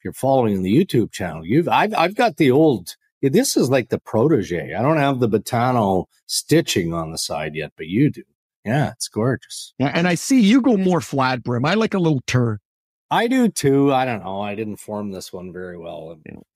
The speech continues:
Speaker 2: you know, you're, you know, flat brim.
Speaker 1: Ridiculous. I don't have
Speaker 2: Flat brims
Speaker 1: yeah,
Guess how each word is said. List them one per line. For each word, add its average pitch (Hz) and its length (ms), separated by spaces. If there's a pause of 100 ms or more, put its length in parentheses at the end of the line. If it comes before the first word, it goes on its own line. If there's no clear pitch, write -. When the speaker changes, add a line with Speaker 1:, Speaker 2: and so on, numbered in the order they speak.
Speaker 2:
you 104 100
know, 98 140
you're, 139 260 (160)
you 131 80
know, 104 160 (580)
flat 160 380
brim. 147 140
Speaker 1:
Ridiculous. 87 480
I 120 80
don't 180 120
have 160 100
Speaker 2:
Flat 196 220
brims 185 300
Speaker 1:
yeah, 131 60